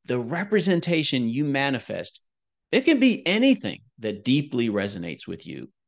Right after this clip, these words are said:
and also represents your true desire. I-, it could be a feather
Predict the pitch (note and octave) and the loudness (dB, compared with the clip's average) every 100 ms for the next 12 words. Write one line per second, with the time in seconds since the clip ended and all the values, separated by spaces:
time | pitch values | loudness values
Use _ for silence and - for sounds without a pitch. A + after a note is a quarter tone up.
0 | - D3+ E3 D#3+ - - _ - F#3+ A3+ | 0 4 6 4 0 -12 _ -2 0 2
1 | C#3 C3 B2+ G#2+ F#2+ - - C#3+ F#2+ F#2+ | 2 2 2 -4 -8 -6 -4 -4 -2 -6
2 | G2+ - B2 C3 - G#2 G#2+ A2+ C#3+ D#3+ | -8 -6 -6 -6 -4 -4 -2 -2 0 0
3 | - - _ _ _ _ _ _ _ _ | -4 -8 _ _ _ _ _ _ _ _
4 | _ _ _ _ _ _ _ _ C#3+ - | _ _ _ _ _ _ _ _ -20 -18
5 | - E3+ E3 C3 C#3+ C#3+ C3 - D3+ C3 | -6 -2 0 4 4 4 -2 0 0 2
6 | G2+ - | 0 -4